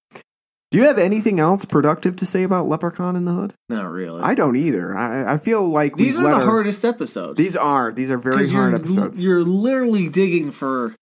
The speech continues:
Speaker 1: Like, what can I say? And then you
Speaker 2: And
Speaker 1: also
Speaker 2: it's
Speaker 1: feel
Speaker 2: all,
Speaker 1: bad
Speaker 2: it's
Speaker 1: 'cause
Speaker 2: like
Speaker 1: you're like, you're like, I, I tend to feel a little bit bad
Speaker 2: And
Speaker 1: because what if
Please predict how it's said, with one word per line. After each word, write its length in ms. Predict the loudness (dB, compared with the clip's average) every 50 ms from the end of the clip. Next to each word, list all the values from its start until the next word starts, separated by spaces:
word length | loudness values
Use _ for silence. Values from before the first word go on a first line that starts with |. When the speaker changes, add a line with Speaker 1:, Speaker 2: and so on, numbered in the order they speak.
| _ _ _ _ _ _
Speaker 1:
Like, 180 | -8 -8 -8 -8 -8
what 320 | -8 -6 -6 -6 -8 -12 -8
can 160 | -6 -6 -4
I 140 | -6 -6 -8
say? 600 | -10 -12 -12 -10 -6 -4 -4 -4 -4 -6 -10 -16 -20 _ _ _ _ _ _ _ _ _ _ _ _ _ _ _ _ _ _ _ _ _
And 140 | -2 0 0
then 80 | 2 2
you 120 | 2 4 4
Speaker 2:
And 160 | 4 4 4
Speaker 1:
also 20 |
Speaker 2:
it's 100 | 4 4
Speaker 1:
feel 120 | 4 4 4
Speaker 2:
all, 80 | 4 4
Speaker 1:
bad 180 | 4 4 4
Speaker 2:
it's 100 | 2 2
Speaker 1:
'cause 80 | 0 0
Speaker 2:
like 60 | 2
Speaker 1:
you're 100 | 2 2
like, 200 | 2 2 0 -2 -4 -4
you're 140 | 0 2 2
like, 280 | 2 2 0 -2 -4 -10 _ _ _ _ _ -2
I, 160 | -2 -2 -2 -4 -4 -2 0
I 100 | 0 0
tend 300 | 0 -2 -2 0 0 0
to 80 | 0
feel 260 | -2 -2 -2 0 2
a 20 | 2 2
little 280 | 2 2 2 2 2 2
bit 180 | 0 -2 -2
bad 340 | -4 -4 -4 -4 -4 -4 -6 -10 -8 -4
Speaker 2:
And 180 | 0 0 2 2
Speaker 1:
because 360 | 2 2 2 2 2 0 -2
what 440 | -2 0 2 2 2 2 2 0 0
if 480 | 0 0 2 2 0 -2 -4 -8 -20